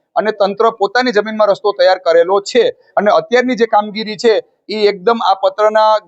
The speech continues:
અ, અ, તોડનારી છે અને ખેડૂતોને ઉશ્કેરનારી છે અને ખેડૂતોને ઉગ્ર બનાવનારી છે.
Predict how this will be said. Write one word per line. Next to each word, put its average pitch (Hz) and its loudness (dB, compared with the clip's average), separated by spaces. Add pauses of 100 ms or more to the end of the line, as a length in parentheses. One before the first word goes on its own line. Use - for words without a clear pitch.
(120)
અ, 156 4
અ, 147 0
તોડનારી 220 0
છે 240 2
અને 214 0
ખેડૂતોને 214 0
ઉશ્કેરનારી 226 0
છે 226 -2
અને 247 0
ખેડૂતોને 208 -2
ઉગ્ર 208 0
બનાવનારી 165 0
છે. 135 -10